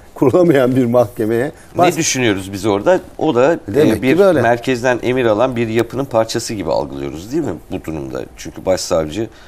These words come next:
Speaker 2: orada operasyona
Speaker 1: Tabii.
Speaker 2: göz yummuş. Belki o operasyona hükümet istemediğine göre yine paralel yapının bir organizasyonu gibi bakılıyor.
Speaker 1: Adam, ben
Speaker 2: Dün ben konuştum yani. "Cemaatçi falan değilim." dedi.
Speaker 1: Evet. Adam hiç,
Speaker 2: Bu
Speaker 1: hiç.
Speaker 2: barolarla konuştuk. Dün, dün Canlı Gazete'ye baro başkan vekili bağlandı.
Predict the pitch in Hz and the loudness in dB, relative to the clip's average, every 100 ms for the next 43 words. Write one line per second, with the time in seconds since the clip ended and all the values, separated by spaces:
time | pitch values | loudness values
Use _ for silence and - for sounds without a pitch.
0 | - - 80 76 78 85 87 131 87 78 | -18 -10 -6 -6 -6 -6 0 0 0 -2
1 | 85 73 73 71 76 - 85 - 78 78 | -2 -2 -6 -10 -10 -6 -8 -4 -6 -4
2 | 82 82 - 80 78 78 - - - 82 | -6 -6 -6 -8 -6 -10 -14 -18 -10 -10
3 | - - 90 82 78 80 76 78 78 - | -10 -6 -4 -4 -4 -6 -6 -4 -6 -8
4 | - - 90 87 - 85 85 87 85 82 | -20 -10 -6 -6 -2 0 2 0 0 -2
5 | 85 85 80 76 73 78 73 76 - 76 | -6 -4 -2 -2 -4 -4 -4 -6 -6 -10
6 | 71 67 67 65 - 65 76 117 - - | -10 -12 -10 -10 -12 -10 -8 -8 -12 -20
7 | - - 85 95 107 123 120 120 107 110 | -12 -10 -8 -8 -4 -2 -2 -2 -2 0
8 | 101 101 120 123 - 110 92 73 67 - | -2 -2 -4 -4 -8 -8 -8 -8 -10 -8
9 | 90 85 82 - 78 85 87 85 80 67 | -6 -4 -6 -6 -6 -4 -6 -8 -10 -12
10 | 71 - - 92 82 80 - - 98 82 | -14 -18 -16 -12 -12 -14 -20 -16 -14 -10
11 | 82 87 123 139 - - - - 160 127 | -12 -8 -8 -8 -10 -12 -12 -6 -4 -2
12 | 101 98 95 90 87 - 73 - 87 - | 0 2 2 0 -2 -6 -12 -10 -14 -14
13 | - - - - 76 78 87 76 82 82 | -20 -20 -20 -16 -16 -10 -10 -6 -6 -4
14 | 76 78 78 73 78 73 76 - 78 73 | -8 -6 -6 -4 -4 -4 -8 -8 -10 -10
15 | - 73 71 67 69 71 | -10 -8 -8 -6 -8 -8